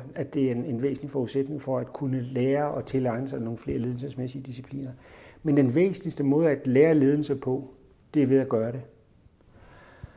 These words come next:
Og der kommer vi så ind i en diskussion omkring, øh, at mange gør selvfølgelig meget ledelse.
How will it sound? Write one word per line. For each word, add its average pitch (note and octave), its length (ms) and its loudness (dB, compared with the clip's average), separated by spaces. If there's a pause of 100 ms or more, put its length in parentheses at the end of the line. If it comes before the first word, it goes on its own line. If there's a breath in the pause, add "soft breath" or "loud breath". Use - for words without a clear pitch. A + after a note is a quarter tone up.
(720 soft breath)
Og - 160 2
der F3 120 10
kommer F3 300 6
vi D#3 100 6
så E3 160 6
ind F3+ 200 4
i E3+ 40 4
en D3+ 80 4
diskussion C#3 440 -2
omkring, D#3 360 -2 (140)
øh, A2+ 440 -2 (280)
at C#3 200 -2
mange D3 380 4
gør D3 300 6
selvfølgelig D3 560 0
meget C#3 300 2
ledelse. C3+ 520 0